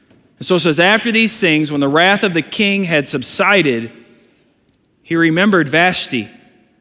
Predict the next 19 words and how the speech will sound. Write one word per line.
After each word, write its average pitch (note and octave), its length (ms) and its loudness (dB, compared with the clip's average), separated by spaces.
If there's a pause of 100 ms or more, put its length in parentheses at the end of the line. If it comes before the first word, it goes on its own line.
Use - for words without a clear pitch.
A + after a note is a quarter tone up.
(160)
what D#3+ 200 0
she G3+ 200 -2
had G#3 180 -2
done, C3 380 -6 (460)
and C#3 160 -4
what F#3 160 0
had F3 160 -2
been E3+ 140 -2
decreed F3 380 -4
against D#3+ 440 -4
her. A2 200 -8 (1000)
Then G#3+ 160 4
the A3 80 4
king's A3 320 2
servants G#3 420 2
who F#3 100 0
attended G#3 380 0
him D#3 160 -2
said, C#3 440 0